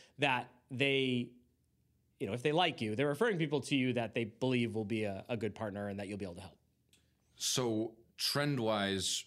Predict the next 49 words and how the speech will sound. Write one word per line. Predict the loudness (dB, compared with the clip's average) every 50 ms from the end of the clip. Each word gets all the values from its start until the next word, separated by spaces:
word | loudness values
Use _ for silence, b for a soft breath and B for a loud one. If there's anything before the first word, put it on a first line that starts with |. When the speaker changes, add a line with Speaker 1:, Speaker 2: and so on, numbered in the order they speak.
| -10 _ -20
Speaker 2:
y-, | -20 -20 -20 -16 -8 -4
you | -2 0
know, | 0 0
where | 0 -2 0 0 2 2 2 2
are | 2 2
you | 2 2 2
seeing | 2 0 0 0 0 2 2 2 2 2 0
from | 0 0 -2 -2
the | -2 -2
Boston, | -2 0 0 0 0 -2 -2 -4 -4 -4
Suffolk | -2 -2 -2 -2 -2 -4 -4 -2
area | -2 0 0 0 0 0 0
Speaker 1:
Yeah. | 0
Speaker 2:
and | 0 -2
here? | -2 -2 -2 -2 0 0
It | -2 -2
sounds | -2 -2 -2 0 0 -2
like | -4 -4 -6 -12 -20 -20 -20 _ _
people | -6 -4 -2 0 0
are | 0
migrating | 2 0 0 2 0 0 0 0 -2 -2
this | -2 -2 -2 -2
way | 0 0 2 2 2
and | 2 2
Speaker 1:
Uh, | 2
Speaker 2:
into | 2 2 2
Speaker 1:
and | 2 2
north. | 2 2 2
Speaker 2:
southern | 2 0 0
New | -2 -2
Hampshire. | -2 -2 -2 0 2
Speaker 1:
Yeah, | 2 2 2
and | 2 2 0 0 0
north. | 0 0 -2 -4 -2
So | 0 0 0
we're | 0
seeing | 0 0 2 2 2 2 0
a | -2 -4
big | -4 -2 0 2 2 2 0 -2 -6 -6
push | -2 -2 -2 -2 -2 -4
into | -4 -4 -2 -4 -2
southern | -2 -2 0 0 0 0
New | 0 0
Hampshire. | 0 0 -2 -2 -2 -2 -2 -2 -2 -4 B B B B B B B
Um, | -4 -4 -4 -4 -4 -6 -6
lots | -4 0 0 2 2 0 0 -2 0
of, | -2 -2 -2 -4 -8 -16 _ _ _
lots | -2 0 2 2 2 2 0
of | -2 -2